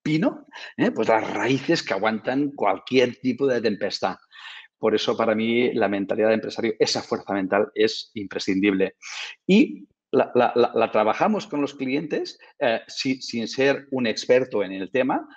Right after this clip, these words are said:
pero fruto de la propia experiencia y la trabajamos con el día a día, actuando, actuando, trabajando y haciendo, pues, esos, eh, trabajos en equipo, ¿no? Que, que permiten transmitir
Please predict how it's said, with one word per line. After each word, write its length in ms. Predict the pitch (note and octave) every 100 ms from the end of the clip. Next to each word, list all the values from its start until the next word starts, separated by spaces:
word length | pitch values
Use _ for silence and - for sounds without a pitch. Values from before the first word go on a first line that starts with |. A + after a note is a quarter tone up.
| -
pero 260 | C3+ B2 -
fruto 320 | - E3 A3
de 100 | E3
la 120 | -
propia 220 | D#3 D#3+
experiencia 760 | - - C3 F#3 A#3+ - A#2 F#2
y 80 | C3+
la 120 | A#2 A2+
trabajamos 440 | B2 B2+ F#3+ C4
con 220 | - C3+
el 140 | B2 B2
día 220 | F3+ E3+
a 20 |
día, 220 | E3+ F3+ -
actuando, 680 | - - D3 F#3 F#3 F#3+ -
actuando, 580 | - - C#3 D3+ - -
trabajando 640 | A2 G#2+ - D3 D#3+ G3+ - -
y 80 | -
haciendo, 520 | A2 C3+ C3+ C#3 - -
pues, 160 | B2+ -
esos, 360 | - C#3 - _ _ _
eh, 280 | A2+ G#2+ G#2+
trabajos 360 | G#2+ A#2+ C#3 C#3+
en 100 | B2+
equipo, 340 | A#2 C#3 D#3+
¿no? 240 | C3+ C4+ - - _ -
Que, 360 | A2+ A2 G#2+
que 100 | A2+
permiten 540 | G#2+ G#2+ A#2 C3+ D3+ C#3
transmitir 720 | B2 A2+ A#2 A2+ C3 D3